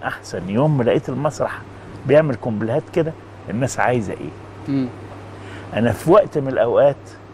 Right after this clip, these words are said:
Speaker 1: ما بقتش م-، مصدق السنوات اللي كان فيها، آه، الإخوان، آه، قلت طب يعني هو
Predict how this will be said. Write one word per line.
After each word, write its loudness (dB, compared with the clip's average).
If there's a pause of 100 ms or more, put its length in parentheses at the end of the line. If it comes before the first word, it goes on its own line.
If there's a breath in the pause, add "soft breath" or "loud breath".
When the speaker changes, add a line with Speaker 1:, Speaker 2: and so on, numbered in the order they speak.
(340)
Speaker 1:
ما -2
بقتش 4
م-، -4 (720)
مصدق 0 (160)
السنوات -2
اللي -4
كان 0 (120)
فيها، 2 (920 loud breath)
آه، 0
الإخوان، 0
آه، -6 (1300 loud breath)
قلت 4
طب 2
يعني 0
هو 0